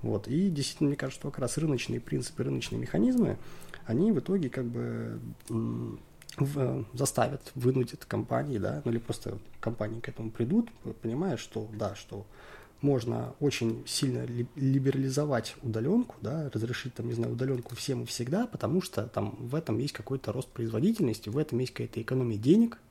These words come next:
вот, есть экономия ресурсов, плюс, там, не знаю, сотрудник, про-, как ты п-, верно заметил, там, скажем, который ежедневно тратит полтора часа на дорогу в офис и обратно, он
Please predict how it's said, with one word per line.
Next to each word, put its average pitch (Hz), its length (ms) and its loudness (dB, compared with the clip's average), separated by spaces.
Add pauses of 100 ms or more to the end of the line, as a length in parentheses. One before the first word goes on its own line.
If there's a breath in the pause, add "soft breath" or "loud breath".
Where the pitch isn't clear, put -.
(440 loud breath)
вот, 120 300 -2
есть 123 240 0
экономия 120 440 -2
ресурсов, 170 640 -2
плюс, 175 360 2
там, 110 260 2
не 113 60 0
знаю, 117 200 2
сотрудник, 117 520 0 (140)
про-, 127 160 2
как - 200 -10
ты - 80 -6
п-, 135 160 0 (100)
верно 120 200 2
заметил, 113 440 0
там, - 140 -8
скажем, 107 240 -6
который 117 360 -2 (320 loud breath)
ежедневно 127 360 4
тратит 107 300 -4
полтора 120 360 -4
часа - 220 -4
на 113 80 -2
дорогу 120 400 -4 (260 loud breath)
в 139 80 -4
офис 113 280 0
и - 20 0
обратно, 143 420 2
он 160 360 6